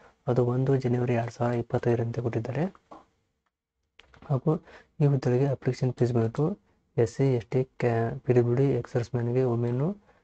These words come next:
ಇವರಿಗೆ, ಇ ಬಿ ಎಸ್ ಅವರಿಗೆ ಎರಡ್ನೂರ ಐವತ್ತು ರೂಪಾಯಿ ಶುಲ್ಕ ಇರುತ್ತದೆ.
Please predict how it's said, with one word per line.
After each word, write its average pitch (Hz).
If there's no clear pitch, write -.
ಇವರಿಗೆ, 135
ಇ 127
ಬಿ 127
ಎಸ್ 123
ಅವರಿಗೆ 120
ಎರಡ್ನೂರ 120
ಐವತ್ತು 113
ರೂಪಾಯಿ 117
ಶುಲ್ಕ 117
ಇರುತ್ತದೆ. 120